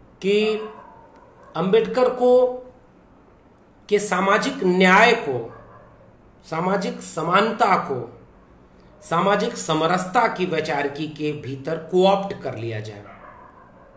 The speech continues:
और हमारे तमाम बड़े पढ़े लिखे विद्वान, professors, बुद्धिजीवी और आरएसएस की शाखाओं से निकले लोग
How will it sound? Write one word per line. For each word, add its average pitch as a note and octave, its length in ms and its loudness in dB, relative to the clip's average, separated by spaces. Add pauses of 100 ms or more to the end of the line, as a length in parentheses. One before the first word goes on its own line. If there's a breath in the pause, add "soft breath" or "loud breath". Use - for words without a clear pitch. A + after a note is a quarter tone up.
(560)
और F3+ 120 2
हमारे A3+ 380 0
तमाम C4+ 480 4
बड़े G#3 380 2
पढ़े G3 180 2
लिखे G3 300 0
विद्वान, E3+ 640 0
professors, F3+ 920 -4 (800)
बुद्धिजीवी F#3 800 -4 (420 loud breath)
और F#3 140 4
आरएसएस A3 680 0
की A3 160 -6
शाखाओं G3+ 720 2
से F3 160 -2
निकले D#3+ 380 -2
लोग C#3+ 500 -2